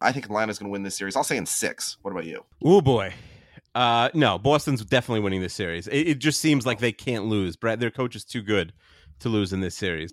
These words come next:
Speaker 2: President Brad Stevens, President-elect Brad
Speaker 1: You
Speaker 2: Stevens.
Speaker 1: listen to Bill Simmons too much.
Speaker 2: But, I mean, do you see, like, you know how many times this year they've been down twenty? And did you
Speaker 1: Yeah,
Speaker 2: see the
Speaker 1: like
Speaker 2: game
Speaker 1: last
Speaker 2: yesterday? They
Speaker 1: night.
Speaker 2: were down twenty-five,
Speaker 1: Yeah.
Speaker 2: and the game was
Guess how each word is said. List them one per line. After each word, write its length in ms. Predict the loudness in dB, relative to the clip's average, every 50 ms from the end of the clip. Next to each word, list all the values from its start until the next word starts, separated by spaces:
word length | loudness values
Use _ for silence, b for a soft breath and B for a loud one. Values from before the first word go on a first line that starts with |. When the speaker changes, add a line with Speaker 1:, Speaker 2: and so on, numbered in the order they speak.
| _
Speaker 2:
President 480 | -2 2 2 4 4 4 4 4 4 4
Brad 260 | 4 6 6 6 4
Stevens, 420 | 2 0 2 2 4 4 2 0 0
President-elect 680 | 0 0 2 2 2 2 2 2 2 2 0 0 -2
Brad 200 | -2 -2 -2 -2
Speaker 1:
You 40 | -2
Speaker 2:
Stevens. 360 | -2 0 0 0 2 0 -2 -2
Speaker 1:
listen 120 | -2 -2
to 60 | 0
Bill 100 | 0 0
Simmons 280 | 0 0 -4 -4 -4 -6
too 100 | -8 -8
much. 260 | -8 -6 -8 -8 -10 -12 -16 _ _ _
Speaker 2:
But, 160 | 0 2 4
I 60 | 4
mean, 120 | 4 4 2
do 100 | 2 0
you 60 | 0
see, 120 | 0 2
like, 240 | 2 2 2 2 2
you 80 | 2 2
know 80 | 2 4
how 80 | 2
many 200 | 0 2 0 0
times 200 | 0 -2 -2 -2
this 100 | -2 0
year 100 | 0 2 2
they've 80 | 4
been 80 | 2 4
down 180 | 4 2 2
twenty? 500 | 0 -4 -2 2 4 4 6 4 2 0 -4 B B B B B B B B B -16 -6 0
And 260 | 2 4 4 4 2
did 120 | 2 2 0
you 60 | 2
Speaker 1:
Yeah, 40 | 2
Speaker 2:
see 80 | 2 0
the 80 | 0
Speaker 1:
like 80 | 2 2
Speaker 2:
game 100 | 4 6
Speaker 1:
last 200 | 6 6 6 6
Speaker 2:
yesterday? 60 | 6
They 60 | 6
Speaker 1:
night. 60 | 6 6
Speaker 2:
were 40 |
down 160 | 4 2 2 0
twenty-five, 880 | 0 2 4 4 4 2 2 4 6 6 6 6 4 2 0 -4 -6 -10 -12 _ _ _
Speaker 1:
Yeah. 180 | -20 -20 -20 -20 _ _ _ -2
Speaker 2:
and 340 | 0 2 2 2 2 0 0 -4
the 100 | -6 -2
game 200 | 0 0 0 0
was 120 | -2 -2